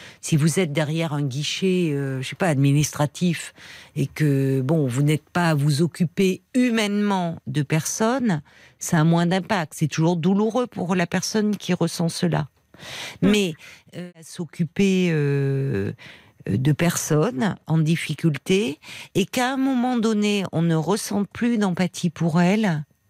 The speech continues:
Speaker 1: ça, il est important, effectivement, de, d'en parler, de soi-même, de demander de l'aide. D'abord pour soi, parce que
Speaker 2: Oui.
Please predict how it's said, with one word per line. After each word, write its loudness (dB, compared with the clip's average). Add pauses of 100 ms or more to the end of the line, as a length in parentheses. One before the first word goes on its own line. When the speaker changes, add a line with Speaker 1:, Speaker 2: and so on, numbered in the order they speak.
(300)
Speaker 1:
ça, -2
il 4
est 0
important, 0
effectivement, 0
de, 0
d'en 0
parler, 0
de -2 (160)
soi-même, -2
de 0
demander 0
de -4
l'aide. -4 (460)
D'abord 0 (100)
pour -10
soi, -2 (1040)
parce -4
que 0
Speaker 2:
Oui. 2